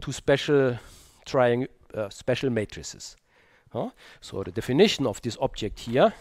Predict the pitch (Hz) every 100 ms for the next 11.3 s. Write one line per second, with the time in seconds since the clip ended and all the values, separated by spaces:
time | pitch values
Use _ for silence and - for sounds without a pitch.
0 | - _ - - _ 110 113 127 143 202
1 | - 117 113 101 98 _ _ _ _ _
2 | _ _ _ _ _ _ _ _ _ -
3 | 101 - 120 - 104 101 139 190 143 -
4 | 160 233 - - - - - 127 131 135
5 | 135 131 147 160 165 156 127 123 117 151
6 | - - 131 113 - _ _ _ _ 127
7 | 160 247 - - - 127 135 - 127 131
8 | - - 101 98 - - 73 - - -
9 | - - - - _ - 101 101 101 95
10 | - - 98 87 143 220 - 92 110 170
11 | 143 -